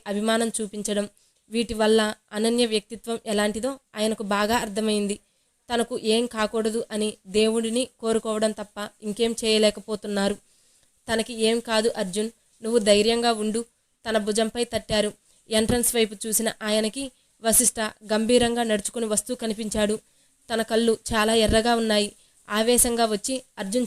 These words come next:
చెంపపై కొట్టగానే వాళ్ళ తాతగారి కాళ్ళ దగ్గర పడ్డాడు. "వశిష్ఠ, ఏం చేస్తున్నావ్? అర్థమవుతుందా?"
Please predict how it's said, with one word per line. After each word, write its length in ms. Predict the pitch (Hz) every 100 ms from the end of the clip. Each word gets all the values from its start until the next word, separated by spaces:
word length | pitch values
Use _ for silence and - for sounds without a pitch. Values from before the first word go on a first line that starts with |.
| 226
చెంపపై 340 | 214 214 226
కొట్టగానే 640 | 220 214 220 214 208 214 - _ _ 220
వాళ్ళ 180 | 220 226
తాతగారి 560 | 226 220 233 233 233
కాళ్ళ 300 | 233 220 220
దగ్గర 280 | 220 214 220
పడ్డాడు. 480 | 214 202 202 208 202 - _ _ _ _ 208
"వశిష్ఠ, 500 | 220 247 - 254 - - _ -
ఏం 180 | 233 247
చేస్తున్నావ్? 460 | 247 - 233 226 202 - _
అర్థమవుతుందా?" 760 | 202 208 240 240 233 220 226 269